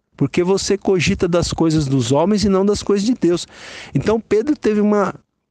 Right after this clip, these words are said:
por assim dizer, né? Ele teve uma severa repreensão ali. E depois também tem uma outra passagem em Gálatas, capítulo primeiro, quando Pedro é repreendido pelo apóstolo Paulo em público.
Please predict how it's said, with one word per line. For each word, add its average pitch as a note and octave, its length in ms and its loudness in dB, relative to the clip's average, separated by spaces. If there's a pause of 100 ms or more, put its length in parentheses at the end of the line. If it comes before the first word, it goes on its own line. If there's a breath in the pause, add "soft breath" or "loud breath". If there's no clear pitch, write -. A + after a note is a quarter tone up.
(140)
por F3 160 2
assim E3 320 0
dizer, D3 420 2
né? E3 140 2
Ele F3 100 -2
teve F#3+ 220 -2
uma G#3 140 2
severa G3+ 520 0
repreensão A3 680 0
ali. F#3+ 320 0 (600 loud breath)
E E3 80 2
depois G3+ 420 0
também A3 240 0
tem A3 140 0
uma A3 140 2
outra A#3 260 0
passagem F3+ 580 0
em C#3 80 2
Gálatas, D3+ 520 -2
capítulo C#3 480 -2
primeiro, C#3 500 0
quando E3+ 340 0 (140)
Pedro G3+ 460 0 (420 soft breath)
é D#3 100 0
repreendido F#3 1160 0 (240)
pelo F3+ 200 0
apóstolo G#3+ 600 -2
Paulo G#3 420 0
em C4 120 0 (160)
público. C#4 760 -2